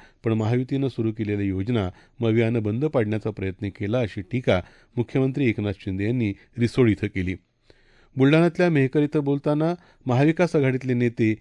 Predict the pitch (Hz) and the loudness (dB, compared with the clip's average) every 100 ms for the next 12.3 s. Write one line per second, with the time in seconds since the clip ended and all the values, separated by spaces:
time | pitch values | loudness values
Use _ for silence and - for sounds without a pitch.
0 | - - 113 127 117 123 117 147 175 123 | -8 -4 0 0 0 0 2 0 0 0
1 | 101 107 135 123 147 117 92 90 87 80 | 0 -2 -2 -4 -4 -4 -6 -6 -8 -10
2 | 82 95 98 - _ _ _ _ _ _ | -10 -10 -10 -16 _ _ _ _ _ _
3 | 139 135 151 165 185 190 175 170 160 170 | 0 4 6 4 2 0 2 0 2 2
4 | 175 160 151 156 151 156 151 131 131 - | 2 2 2 4 4 4 4 4 2 2
5 | 139 131 135 123 117 123 - 117 117 117 | 0 2 2 2 2 0 0 0 0 0
6 | 113 110 151 - 117 120 131 143 - 117 | 0 0 0 0 0 2 0 -2 -2 -2
7 | 107 165 175 160 151 123 113 110 - 110 | 2 2 4 2 2 0 0 -2 -4 -4
8 | 117 104 101 151 - - _ 117 - 113 | -2 -2 0 -2 -6 -20 _ -8 -2 -2
9 | 104 131 127 117 101 - _ _ 120 135 | -2 -2 0 0 -2 -6 _ _ -2 0
10 | 135 - 135 135 139 139 - 120 120 131 | -2 -2 -2 -2 -2 -4 0 4 4 4
11 | 135 - 110 127 101 - - _ 110 98 | 2 0 2 2 2 0 -10 _ -2 -2
12 | 92 98 87 | -2 -4 -4